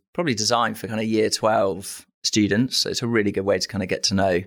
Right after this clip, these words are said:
what life's like as a solicitor. And we can put links to those on the, on the website. And then there are lots of organisations that Mishcon we work with. So Sutton Trust is a charity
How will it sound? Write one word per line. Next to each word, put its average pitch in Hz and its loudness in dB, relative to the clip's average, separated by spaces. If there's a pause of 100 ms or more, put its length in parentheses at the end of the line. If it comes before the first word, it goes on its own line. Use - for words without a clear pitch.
(140)
what 98 0
life's 95 0
like 92 -2
as 85 -6
a - -2
solicitor. - 0
And 98 0
we 98 0
can - -6
put 95 0 (240)
links 92 0
to - -4
those 90 0
on 92 -6
the, 82 -4
on 92 -4
the 90 -2
website. 87 -2 (680)
And 120 2
then 143 4
there 147 4
are 147 4
lots 127 2
of 123 -2
organisations 113 2
that 107 0
Mishcon 107 2
we 110 4
work 90 2
with. 95 -4 (460)
So 101 4 (260)
Sutton 107 0
Trust - -2 (120)
is 104 -6
a 98 -4
charity 101 -2